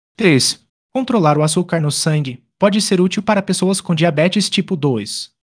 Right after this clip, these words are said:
Além disso, muitas pessoas relatam mais energia e foco ao seguir essa dieta. Como a dieta low carb ajuda a perder barriga?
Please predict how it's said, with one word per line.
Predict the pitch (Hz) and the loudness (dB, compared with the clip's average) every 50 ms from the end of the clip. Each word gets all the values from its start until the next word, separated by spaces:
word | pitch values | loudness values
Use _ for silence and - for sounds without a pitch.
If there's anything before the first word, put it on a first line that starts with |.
| _ _ _ | _ _ _
Além | - 123 123 135 143 | -6 -4 -2 0 0
disso, | 147 160 190 190 - - 208 190 - | 2 2 0 0 0 -4 -6 -6 -4
muitas | - 151 156 165 165 175 160 | -2 -2 -2 0 -2 -4 -4
pessoas | - 185 175 - - 190 214 202 | -2 -4 -4 -2 -2 -2 -2 -2
relatam | - 240 208 175 170 - 170 | -2 0 0 0 0 0 0
mais | 151 143 147 170 165 | 0 0 0 0 0
energia | 175 180 185 185 156 151 165 165 170 175 - | 0 2 2 0 0 0 0 0 -2 -2 -6
e | 180 | -8
foco | 151 - - 180 175 175 185 | -8 -4 -2 -2 -2 0 -2
ao | 170 | -2
seguir | 160 - - 185 180 214 202 | -2 -2 -4 -2 -2 0 0
essa | 165 131 - 143 135 | 0 -2 -2 -4 -4
dieta. | 120 135 135 131 120 110 - - 110 120 - - _ _ _ _ _ _ | -2 -2 -2 -2 -2 -4 -6 -8 -14 -16 -16 -20 _ _ _ _ _ _
Como | - 254 269 | -2 0 0
a | 240 | 2
dieta | 160 170 170 165 - 175 | 4 2 2 2 2 2
low | 143 139 151 160 | 2 2 2 0
carb | 151 - 180 165 156 | 0 0 0 2 2
ajuda | 143 131 143 151 170 | 2 2 2 0 0
a | 165 | 2
perder | 160 190 175 156 156 156 | 2 2 2 4 2 2
barriga? | 147 156 139 123 120 135 160 165 151 123 120 | 2 0 -2 -2 -2 -4 -4 -4 -4 -6 -6